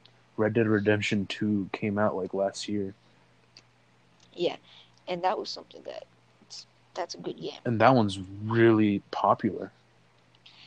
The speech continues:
Speaker 2: Yeah, and that's why they're not making G T A six yet.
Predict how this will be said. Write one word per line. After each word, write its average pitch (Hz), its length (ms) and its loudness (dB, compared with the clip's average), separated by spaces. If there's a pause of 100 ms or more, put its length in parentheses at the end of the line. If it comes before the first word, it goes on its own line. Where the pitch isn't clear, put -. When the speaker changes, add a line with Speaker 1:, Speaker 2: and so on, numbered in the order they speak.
(180)
Speaker 2:
Yeah, 220 180 -4
and 180 120 -14
that's 175 200 -4
why 185 120 -2
they're 185 160 -6
not 175 300 -8
making 175 340 -12
G - 160 -12
T - 160 -8
A - 40 -8
six - 320 -10
yet. - 200 -6